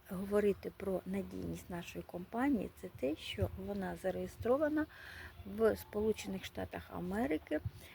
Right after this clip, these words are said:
е, в штаті Флорида. І цю реєстрацію можна перевірити на сайті. Це, е, доступно кожному, кожна людина при бажанні може це перевірити.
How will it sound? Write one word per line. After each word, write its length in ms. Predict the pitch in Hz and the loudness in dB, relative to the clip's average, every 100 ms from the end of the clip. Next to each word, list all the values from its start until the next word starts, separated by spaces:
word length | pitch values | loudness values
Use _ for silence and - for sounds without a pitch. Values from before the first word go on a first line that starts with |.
| - - | -10 -2
е, 180 | 202 202 | -2 -2
в 20 | |
штаті 440 | - 208 226 - - - | 0 2 2 2 -6 0
Флорида. 460 | 196 185 - - - - - - - - | 2 2 0 -12 -16 -18 -16 -14 -10 -4
І 240 | 233 247 - - | 0 0 -2 -4
цю 220 | - 233 | 4 8
реєстрацію 720 | 214 214 - 226 254 - 233 | 8 6 4 2 2 2 2
можна 460 | 202 190 196 208 208 - | 4 4 2 0 -2 0
перевірити 800 | 190 180 175 180 180 190 - 196 | 2 2 2 0 0 -2 -2 0
на 180 | 185 | 0
сайті. 580 | 185 - 185 175 - - - - - - - - - - - | -2 0 0 0 -2 -10 -12 -8 -6 -6 -8 -10 -10 -12 -2
Це, 80 | 190 | 0
е, 400 | 180 240 196 180 | 0 0 2 2
доступно 500 | 190 190 - 180 170 | 4 4 6 4 4
кожному, 520 | 175 208 226 262 247 247 | 2 4 4 6 4 4
кожна 300 | 180 175 175 | 0 0 -2
людина 480 | 160 160 196 226 226 - | -2 0 2 2 0 -2
при 160 | 190 | -2
бажанні 520 | 175 160 175 190 226 208 | 0 0 2 2 2 0
може 300 | 175 196 202 - | -2 -4 -6 -6
це 80 | |
перевірити. 680 | - 170 180 170 170 160 156 | -6 -2 -2 0 -2 -2 -4